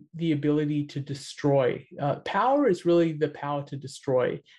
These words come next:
And, and they can destroy certain groups that they don't like. And you already see this in China, where there are minorities which are really incredibly oppressed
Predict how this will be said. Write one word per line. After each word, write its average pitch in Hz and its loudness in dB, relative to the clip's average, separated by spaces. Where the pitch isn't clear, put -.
And, 156 2
and 147 0
they 185 2
can 196 -2
destroy 160 0
certain 147 -2
groups 135 -8
that - -6
they 131 2
don't 135 2
like. 139 0
And 139 -2
you 135 -2
already 151 0
see 147 -2
this 143 -2
in 127 -6
China, 123 0
where 127 2
there 127 2
are 127 0
minorities 131 0
which - -12
are 135 -2
really 160 4
incredibly 151 0
oppressed 139 -2